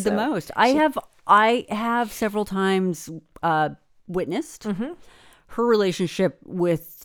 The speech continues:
Speaker 1: Jack, especially Jacqueline,
Speaker 2: Yes.
Speaker 1: your daughter. And
Speaker 2: Yes.
Speaker 1: it's very, um, it harkens back to me and, and Grandma Ruth.
Speaker 2: Right.
Speaker 1: Where she's just all about, Gogo's all about it.
Speaker 2: No, she is, again, my mom is a,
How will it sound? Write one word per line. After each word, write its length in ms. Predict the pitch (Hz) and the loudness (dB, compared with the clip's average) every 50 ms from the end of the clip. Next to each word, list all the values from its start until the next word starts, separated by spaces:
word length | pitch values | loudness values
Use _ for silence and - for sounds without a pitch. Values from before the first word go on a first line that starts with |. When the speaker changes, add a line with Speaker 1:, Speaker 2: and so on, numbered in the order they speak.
| _ - | _ -6
Speaker 1:
Jack, 380 | - 180 156 147 143 143 - | 0 2 2 2 2 -2 -6
especially 420 | - 147 - - 147 - - 151 156 | -8 -10 -8 -8 -10 -10 -6 -8 -6
Jacqueline, 360 | - 170 151 135 139 180 170 | 0 0 0 0 0 0 0
Speaker 2:
Yes. 260 | 180 170 - 147 160 | 0 0 0 0 0
Speaker 1:
your 100 | 156 165 | 0 0
daughter. 440 | 151 160 147 135 127 113 101 98 - - | 0 2 0 0 0 -2 -6 -10 -10 -4
And 200 | - 185 185 180 | 0 2 2 2
Speaker 2:
Yes. 120 | 170 - 190 | 2 0 -2
Speaker 1:
it's 160 | 180 - - | -2 -4 -8
very, 640 | 180 160 - 202 196 196 196 202 196 196 196 202 - - | -12 -4 -2 -2 0 0 0 0 0 -2 -2 -4 -6 -4
um, 280 | - 170 170 165 165 165 | -2 0 2 2 0 0
it 40 | - - | -4 -6
harkens 400 | - - 165 - - 175 160 147 | -6 -6 -6 -4 -4 -4 -4 0
back 220 | - 160 156 - | 0 -2 -2 -2
to 80 | - 175 | -4 -4
me 220 | 160 156 156 156 | -2 0 0 0
and, 180 | 156 156 151 - - | 0 -2 -4 -6 -6
and 400 | 165 160 156 156 151 147 - - - 170 | -6 -4 -2 -2 -2 -2 -4 -8 -12 -8
Grandma 220 | - 175 156 156 | -4 -4 -2 -2
Ruth. 320 | 151 170 180 151 139 - - | -2 -2 -2 -4 -4 -4 -6
Speaker 2:
Right. 240 | 254 277 269 - - - | -6 -4 -6 -8 -12 -10
Speaker 1:
Where 480 | - 170 185 180 175 175 170 165 - - - - - | -2 0 2 4 4 4 2 2 0 -4 -10 -18 -18
she's 640 | - - - - - 196 202 233 247 220 185 156 147 | -16 -14 -12 -8 -4 -4 -2 -2 -4 -6 -8 -10 -10
just 420 | 131 - 170 170 160 - - - - - | -8 -4 -2 -2 -2 -2 -6 -16 -14 -8
all 220 | - 160 160 160 | -6 -4 -4 -4
about, 340 | 160 - 139 165 - - 170 | -6 -4 -4 -6 -6 -4 -2
Gogo's 320 | 180 180 208 214 190 - | -2 -2 0 0 0 0
all 140 | 160 151 143 | 0 -4 -4
about 280 | 123 139 143 160 143 - | -4 -4 -4 -4 -6 -6
it. 120 | - - _ _ _ - | -12 -20 _ _ _ -6
Speaker 2:
No, 280 | - 233 269 294 294 233 | -2 2 2 4 4 4
she 320 | - - - 302 302 - | 2 2 2 2 2 4
is, 180 | 262 262 262 - - | 2 2 2 0 -4
again, 600 | 240 233 247 208 - 285 311 320 277 233 220 214 - _ - | -4 -4 -4 -4 -6 -4 -4 -2 -2 -2 -2 -4 -8 _ -8
my 200 | 208 220 247 269 | -4 -2 -2 -2
mom 360 | 294 302 330 339 330 320 285 | -2 -2 -2 -2 -2 -2 -2
is 220 | - 254 240 - | -2 -4 -2 0
a, 240 | 254 233 220 196 - | 0 0 0 0 -4